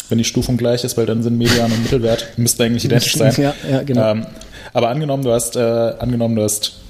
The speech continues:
Speaker 1: ähm, zehn Pers-, äh, du hast zehn Personen, du hast zehn Personen,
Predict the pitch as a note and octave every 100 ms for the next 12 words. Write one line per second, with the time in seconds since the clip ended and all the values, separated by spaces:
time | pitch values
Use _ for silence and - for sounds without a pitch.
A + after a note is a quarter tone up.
0 | - - - - - - - - _ -
1 | - - A#2 G2+ G#2 - A#2 B2 - -
2 | - - A#2 A#2+ - C3 A#2+ C3+ B2 B2+
3 | D3 F3+ F3+ - - B2 C3 B2+ B2 B2+
4 | D#3+ E3+